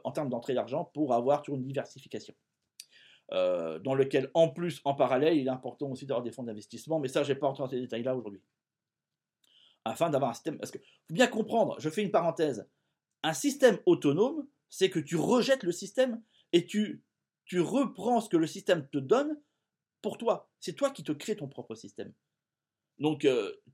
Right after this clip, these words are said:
tu peux plus compter dessus. Tu peux pas dire, voilà, enfin, t'es en autonomie, euh, tu te mets à ton compte, ton truc qui se claque, bah, t'as pas de chômage.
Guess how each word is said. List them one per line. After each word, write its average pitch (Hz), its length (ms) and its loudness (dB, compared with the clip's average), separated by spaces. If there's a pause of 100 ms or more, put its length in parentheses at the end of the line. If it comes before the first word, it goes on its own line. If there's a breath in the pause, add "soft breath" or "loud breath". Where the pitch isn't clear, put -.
(120)
tu 160 260 -10
peux 196 220 4
plus 294 160 2
compter 180 300 0
dessus. 156 300 -10 (320)
Tu 160 100 -8
peux 175 100 2
pas 180 160 4
dire, 233 200 -4
voilà, 208 340 0 (220 soft breath)
enfin, 107 200 -4 (720)
t'es 240 80 4
en 233 140 2
autonomie, 214 640 0 (340)
euh, 87 280 -8
tu 185 140 -10
te 175 80 -12
mets 220 100 0
à 180 80 4
ton 170 160 -4
compte, 311 320 -2 (760)
ton 180 140 -4
truc 220 180 -2
qui 160 160 -10
se - 100 -16
claque, - 460 -6 (360)
bah, - 100 -18
t'as 113 100 -12
pas 127 60 -8
de - 60 -12
chômage. 208 320 -8